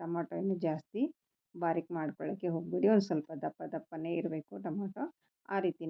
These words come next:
ನಾವು ಇದನ್ನು ಕುಟ್ಕೊಂಡು ರೆಡಿ ಮಾಡಿ ಇಟ್ಕೊಳ್ಳೋಣ. ನೋಡಿ ಫ್ರೆಂಡ್ಸ್, ನೀವು ಒಂದು ಸರ್ತಿ ಈ ಕಲ್ವತ್ತಲ್ಲಿ ಚಟ್ನಿ ಮಾಡಿ ನೋಡಿ. ಟೊಮಾಟೊ ಚಟ್ನಿ ತುಂಬಾ ರುಚಿಯಾಗಿರುತ್ತದೆ. ಮನೆಯಲ್ಲಿ ಮಾಡಿ ಕೊಡಿ, ಎಲ್ಲರೂ ತುಂಬಾ ಇಷ್ಟಪಟ್ಟು ತಿಂತಾರೆ.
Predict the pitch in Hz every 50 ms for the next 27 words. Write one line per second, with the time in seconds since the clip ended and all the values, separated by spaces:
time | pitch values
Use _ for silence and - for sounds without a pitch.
0 | 160 156 151 151 156 156 190 196 196 190 180 - - 147 - _ - 151 151 151
1 | 202 240 233 185 170 165 156 151 147 147 180 208 208 - _ - 139 - - -
2 | _ _ _ _ _ _ _ _ _ _ _ _ _ _ _ _ - 180 175 156
3 | - - _ - 180 143 - - - _ _ _ _ _ _ _ _ _ _ _
4 | _ _ _ _ _ _ _ _ _ _ _ _ _ _ _ _ - 233 277 330
5 | 349 339 254 220 - 190 165 - - 185 165 160 156 160 151 151 - 185 170 180
6 | 196 220 220 214 185 156 151 151 147 151 - - _ - - 170 - - 202 214
7 | 202 190 165 160 160 156 156 156 156 151 156 156 156 165 160 160 160 151 - 170
8 | 151 - 156 - - 165 170 175 - _ - 165 165 160 165 175 175 190 180 190
9 | 202 - - 160 156 151 160 - 160 - _ - 180 233 285 - _ _ _ _
10 | _ _ _ 208 202 233 262 262 247 247 208 170 160 156 147 147 151 151 - 151
11 | 156 160 160 156 156 165 170 175 170 - 170 165 160 165 170 196 214 226 202 196
12 | - - 151 - 156 - - 180 175 - 165 151 147 - - 151 160 190